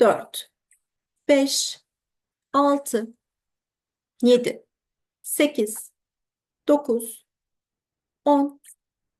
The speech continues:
On bir, iki, üç, dört, beş, altı, yedi, sekiz,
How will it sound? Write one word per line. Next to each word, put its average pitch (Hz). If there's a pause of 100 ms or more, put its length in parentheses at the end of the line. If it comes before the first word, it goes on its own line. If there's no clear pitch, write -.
(320)
On 302
bir, 233 (800)
iki, - (1000)
üç, - (800)
dört, - (1080)
beş, 285 (800)
altı, 269 (840)
yedi, 269 (880)
sekiz, -